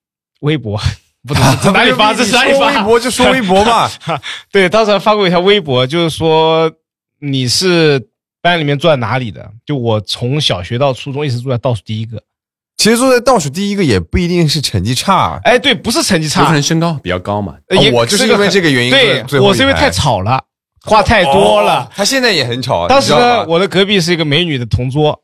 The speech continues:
Speaker 1: 哎，
Speaker 2: 哦。
Speaker 1: 我操，我太爽了，跟一个全班最漂亮的人做同桌，我太开心了。我每天跟她讲话，每天跟她讲话。有些老师说，“哎呀，盛嘉诚啊，你跟这个人做的话，我看你话有点多，影响人家学习啊。你拎着书包坐后面去。”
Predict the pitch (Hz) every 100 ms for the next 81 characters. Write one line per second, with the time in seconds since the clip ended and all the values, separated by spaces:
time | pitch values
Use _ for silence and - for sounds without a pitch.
0 | _ - - 113 107 104 - - _ _
1 | _ _ _ - - - - 104 - 127
2 | 120 - 104 117 139 156 123 143 113 110
3 | 117 131 117 131 127 139 127 - 196 131
4 | 151 147 143 147 175 175 156 226 269 226
5 | 156 123 151 131 156 151 170 277 240 156
6 | 113 131 98 _ _ - 131 143 117 107
7 | 131 - - - - - 175 175 254 277
8 | 277 160 120 104 104 233 554 _ _ _
9 | _ - 339 147 175 240 269 196 202 175
10 | 135 123 330 139 123 202 _ _ - -
11 | - 240 214 185 165 226 190 370 170 165
12 | 220 - 220 453 175 127 92 _ - -
13 | _ - 185 220 262 285 285 277 240 269
14 | 254 247 247 254 247 202 -